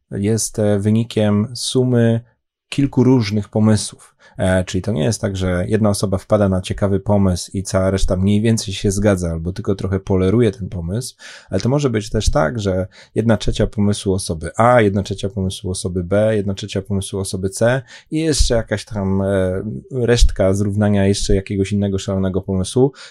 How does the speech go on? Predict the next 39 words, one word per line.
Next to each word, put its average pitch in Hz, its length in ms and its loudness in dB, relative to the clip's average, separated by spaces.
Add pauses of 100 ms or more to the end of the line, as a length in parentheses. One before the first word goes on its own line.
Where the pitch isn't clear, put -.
To - 100 -4
jest - 140 -4
to 104 120 -4
coś, - 520 -2
na 107 120 0
co 104 160 -6
zespół 98 340 -2
jako 92 180 -4
całość 90 420 -4
się, 82 240 -4 (260)
e, 85 260 -2
decyduje. 95 520 0 (340)
Więc 104 120 -2
tutaj, 131 440 0
e, 104 280 2
technika, 113 400 -4
która 101 200 -2
mi 95 100 0
się 98 340 0
całkiem 104 300 -2
fajnie 127 300 0
sprawdziła 98 680 2
dawno, 104 460 4
dawno 90 280 -2
temu, 92 460 -2 (240)
to 101 120 -4
gdy 101 140 -2
prowadziłem 110 440 0
pewne 110 260 0
warsztaty, 135 440 -2
to 110 120 -2
bardzo 101 260 0
mocno 113 280 -2
się 107 180 -4
upierałem 101 540 0
w - 60 -10
tym, 110 200 -2
że 98 180 0
je-, 107 160 -2